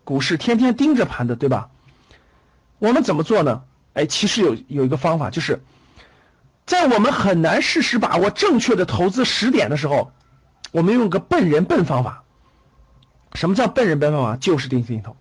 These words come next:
啊，我们大部分社会上的这个普通投资人都是经常买在高点，高点买入，低点卖出。啊，牛市来了，快涨到高点了，咱买进。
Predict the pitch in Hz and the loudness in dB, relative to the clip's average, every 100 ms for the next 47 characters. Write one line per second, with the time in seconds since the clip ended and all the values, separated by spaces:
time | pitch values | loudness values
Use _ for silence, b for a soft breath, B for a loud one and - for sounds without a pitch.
0 | _ b b b b b b b b b | _ b b b b b b b b b
1 | b _ _ _ - 190 214 226 269 269 | b _ _ _ -6 -2 2 4 2 0
2 | - - 339 202 220 180 156 - 185 180 | -2 0 2 2 0 0 0 0 0 2
3 | 151 139 147 143 131 135 123 180 139 131 | 0 -2 -2 -4 -4 -6 -4 -2 -2 -2
4 | 131 107 113 269 330 381 262 247 262 214 | -2 -6 -4 0 2 2 0 0 2 2
5 | 196 147 175 202 - 143 117 214 262 233 | 2 0 0 0 0 0 -2 0 2 2
6 | 247 190 151 190 214 214 143 131 139 - | 2 2 2 0 2 0 0 0 -4 -4
7 | 131 - b b b b - 220 247 311 | -8 -10 b b b b -2 0 2 2
8 | 311 220 240 254 - 277 226 190 214 277 | 0 0 2 0 0 0 0 0 0 2
9 | 233 156 170 180 165 135 156 | 2 2 0 0 0 -2 -4